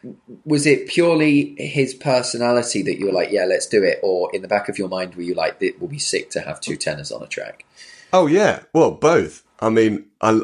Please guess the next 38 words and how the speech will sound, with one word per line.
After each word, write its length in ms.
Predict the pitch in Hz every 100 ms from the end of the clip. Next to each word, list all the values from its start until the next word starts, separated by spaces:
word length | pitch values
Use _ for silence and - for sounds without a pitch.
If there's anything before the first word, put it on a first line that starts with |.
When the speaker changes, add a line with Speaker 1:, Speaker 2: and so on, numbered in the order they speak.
| -
Speaker 2:
I 80 | 107
love 300 | 107 107 107
his 180 | 95
playing. 380 | - 113 113 82
He's 200 | 87 92
the 120 | - 95
real 180 | 95 90
deal. 400 | 98 104 73 - _
Like, 120 | 113
Speaker 1:
Yeah. 120 | 101 85
Speaker 2:
it's, 260 | - - - _ _ _ _ _ -
it, 180 | 90 -
it's, 320 | 90 85 -
uh, 380 | 95 87 85 87 - _ _ _ _ _
you 100 | 92
know, 140 | 82
he's 260 | 73 85 80
steeped 480 | - - 90 80 -
in 100 | 87
a 40 |
tradition, 560 | 82 - 95 95 85 76
so 160 | - 80
just 380 | 87 - - - - - _ _ _ _ _
standing 600 | - - 101 95 90 85
next 240 | 87 - -
to 60 | 87
someone 360 | - 80 76
like 180 | 76 67
that 300 | 80 69 - _ _ _ _ _ _ _ _
Speaker 1:
Yeah. 360 | 107 95 82 -
Speaker 2:
is 180 | 90 87
amazing. 640 | 87 82 80 76 76 76
And 140 | 80 82
he's 160 | 87
a 60 | 82
British 400 | 82 90 85 80
jazz 360 | - 82 82 -
legend. 540 | 87 87 73 73